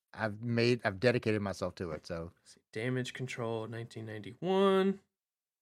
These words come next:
Speaker 2: Damage Control, nineteen eighty-nine to nineteen ninety. So they just do these in little four-issue spurts, I
Speaker 1: Yep,
Speaker 2: guess?
Speaker 1: just li-, yeah, little.
Speaker 2: Weird. Yeah, twenty twenty-two only did two issues?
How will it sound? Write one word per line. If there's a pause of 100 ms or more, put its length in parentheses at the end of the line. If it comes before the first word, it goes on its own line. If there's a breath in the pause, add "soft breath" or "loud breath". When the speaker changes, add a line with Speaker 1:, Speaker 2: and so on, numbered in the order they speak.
(260)
Speaker 2:
Damage
Control,
nineteen
eighty-nine
to
nineteen
ninety. (640)
So
they
just
do
these
in
little
four-issue
spurts,
I
Speaker 1:
Yep,
Speaker 2:
guess?
Speaker 1:
just
li-,
yeah,
little. (1600)
Speaker 2:
Weird.
Yeah,
twenty
twenty-two
only
did
two
issues?